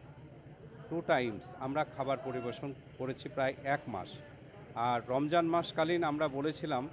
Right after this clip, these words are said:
যে রমজান মাসে আমরা two times খাবার দিতে পারবো না, যেহেতু প্রত্যেকে রোজা করে। এটা একটা সমস্যা আছে, বি-, সন্ধ্যার পর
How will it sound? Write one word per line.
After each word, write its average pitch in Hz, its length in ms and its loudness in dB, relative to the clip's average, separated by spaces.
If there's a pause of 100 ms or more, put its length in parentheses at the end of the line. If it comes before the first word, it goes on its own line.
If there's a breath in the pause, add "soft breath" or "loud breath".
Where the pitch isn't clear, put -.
(380)
যে 139 80 2
রমজান 143 400 2
মাসে 139 260 0
আমরা 156 180 2
two 147 240 -2
times 135 300 0
খাবার 131 240 0
দিতে 131 180 -4
পারবো 120 300 0
না, 151 100 -4 (580)
যেহেতু 139 260 0
প্রত্যেকে 131 460 -2
রোজা 117 280 2
করে। 123 280 0 (680)
এটা 135 200 0
একটা 143 200 -2
সমস্যা 135 480 -2
আছে, 151 220 -2
বি-, 131 320 -6
সন্ধ্যার 123 280 -2 (100)
পর 131 140 0